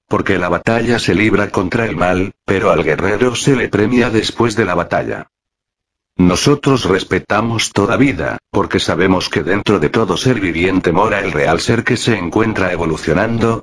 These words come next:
y que la forma o característica que representa, viene a ser una creación mental que él se ha formado. Si cogemos un animal cualquiera y lo despojamos de sus cuerpos material, vital, mental,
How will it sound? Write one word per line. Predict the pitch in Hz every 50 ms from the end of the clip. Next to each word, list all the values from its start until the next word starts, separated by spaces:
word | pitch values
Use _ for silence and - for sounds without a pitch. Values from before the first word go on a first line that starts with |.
| _
y | - 104 104
que | - - 135
la | 120 113
forma | 107 - - 120 127 127 123 123 127 123
o | 113
característica | - 143 127 123 101 - 98 85 98 104 98 - - 113 101 - 117 110
que | - 117
representa, | 104 107 101 87 87 - - 107 117 120 120 - 120 117 113 - _
viene | - 92 117 123 139 151 139 113 110 107
a | 104
ser | - 123 117 107
una | 107 95 82 76
creación | - - 90 85 87 - - 104 107 113 117 117
mental | 113 85 82 - - 101 110 123 127 -
que | - 87 80 82 95
él | 110 117
se | 123 - - 113 104
ha | 104 110
formado. | 98 - 131 120 107 95 87 78 76 67 58 57 - _ _ _ _ _ _ _ _ _ -
Si | - - - 107 92
cogemos | - - 87 - - 113 120 123 127 123 117 -
un | 120 120 113
animal | 95 87 92 95 98 117 135 143 104 -
cualquiera | - 92 87 - - 117 123 120
y | 117
lo | 107 101 95
despojamos | 85 78 76 - - - 95 - - 123 135 143 143 135 120 -
de | 87 82
sus | - - 90 - -
cuerpos | - 107 95 82 78 - - 60 - - - - - _ _ _ _ _ -
material, | 87 90 95 - - 73 - 151 87 95 104 113 120 120 - _
vital, | - 160 151 - - 95 104 113 117 117 - _
mental, | - 90 95 87 78 73 76 - 98 107 113 120 120